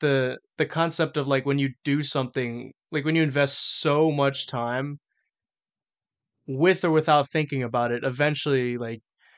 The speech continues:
you know, with, like, the, he gave, um, he gave examples, it was, like, the Beatles with just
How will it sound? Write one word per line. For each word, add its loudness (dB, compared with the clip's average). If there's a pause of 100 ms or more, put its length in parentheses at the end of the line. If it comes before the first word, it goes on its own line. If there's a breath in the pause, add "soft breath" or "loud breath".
(160 soft breath)
you 2
know, 6
with, 0
like, 2
the, 0 (140)
he -2
gave, 4
um, 0 (800)
he -8
gave 2
examples, 0
it -4
was, -4
like, -4
the -4
Beatles -2
with -8
just -6